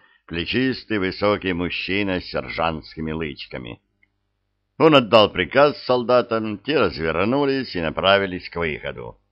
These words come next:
Максина кивнула. «Сюда», сказала она, и Шут последовал за ней в ее офис.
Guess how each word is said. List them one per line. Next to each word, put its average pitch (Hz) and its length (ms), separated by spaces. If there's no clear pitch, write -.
Максина 110 600
кивнула. 78 680
«Сюда», 87 680
сказала 80 480
она, 120 280
и 113 80
Шут 160 280
последовал 123 580
за 85 180
ней 117 420
в - 40
ее 95 440
офис. - 680